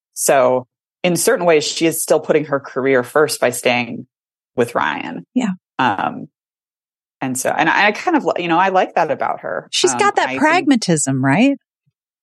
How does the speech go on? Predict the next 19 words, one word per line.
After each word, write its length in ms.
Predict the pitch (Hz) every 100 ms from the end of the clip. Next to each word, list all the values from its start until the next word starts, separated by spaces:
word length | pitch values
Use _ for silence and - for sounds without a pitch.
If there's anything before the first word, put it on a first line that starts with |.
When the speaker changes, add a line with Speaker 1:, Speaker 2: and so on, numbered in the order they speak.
| _
Speaker 1:
She's, 400 | - - 285 254
she's 240 | - 208 175
very 240 | 196 262 -
pragmatic 540 | - 277 196 170 180
and 100 | 185
she's 280 | 180 180 151
very, 600 | 131 147 151 165 180 185 -
um, 500 | 139 135 131 127 117 131 _ _ _ _ _ _ _ _
like, 340 | 147 135 127 - _ _ _ _ _ _ _ -
she, 300 | - 202 - _
in 140 | 185 185
a 120 | 190
certain 400 | - 208 180 -
way, 140 | 175 156
she 140 | 165
does 180 | 147 135
think 160 | 131 135
about 160 | 135
herself 560 | 160 156 - 165 175